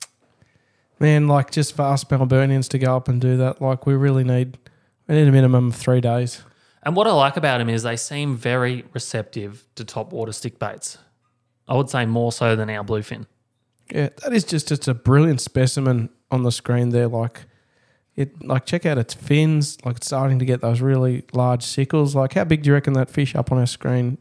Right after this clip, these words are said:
Speaker 1: would be?
Speaker 2: Uh, I reckon that's forty-five.
Speaker 1: Yeah.
Speaker 2: Yeah.
Speaker 1: Yeah, I'd give it forty-five too, yep.
Speaker 2: So,
Speaker 1: Absolutely.
Speaker 2: Al said they got that one in five hundred fathoms off Sydney, Joe.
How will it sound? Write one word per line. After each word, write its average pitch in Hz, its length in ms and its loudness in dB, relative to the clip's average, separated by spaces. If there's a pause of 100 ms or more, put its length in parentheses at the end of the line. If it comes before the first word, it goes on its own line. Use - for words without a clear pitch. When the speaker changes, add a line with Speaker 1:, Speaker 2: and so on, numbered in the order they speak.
Speaker 1:
would 120 100 -2
be? 117 180 2 (480)
Speaker 2:
Uh, 254 60 -8
I 415 300 -4
reckon 262 200 -4
that's 127 360 -4
forty-five. 135 920 -6 (300)
Speaker 1:
Yeah. 175 260 2
Speaker 2:
Yeah. 131 280 -6 (100)
Speaker 1:
Yeah, 180 120 2
I'd 156 80 -2
give 135 140 4
it 123 80 2
forty-five 135 640 0 (120)
too, - 200 -2
yep. 165 280 -2 (100)
Speaker 2:
So, - 180 -6
Speaker 1:
Absolutely. 156 480 2 (160)
Speaker 2:
Al 185 200 2
said 156 260 -2
they 151 160 0
got 165 240 -2
that 156 180 0
one 139 200 0
in 127 160 0
five 143 340 2
hundred 135 260 0
fathoms 127 400 2
off 120 120 0
Sydney, 143 380 -2
Joe. 143 200 -2